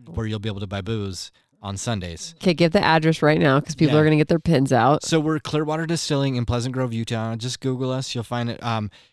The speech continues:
Speaker 1: and I don't know why, if, if it was m-, intentional or not, but the government has the, the U-, the state of Utah government isn't enacting, isn't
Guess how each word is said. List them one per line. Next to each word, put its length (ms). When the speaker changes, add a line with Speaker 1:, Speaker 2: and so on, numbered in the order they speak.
Speaker 1:
and 520
I 120
don't 140
know 120
why, 320
if, 200
if 200
it 60
was 360
m-, 200
intentional 600
or 120
not, 260
but 240
the 220
government 400
has 320
the, 160
the 180
U-, 260
the 280
state 240
of 40
Utah 300
government 400
isn't 320
enacting, 500
isn't 300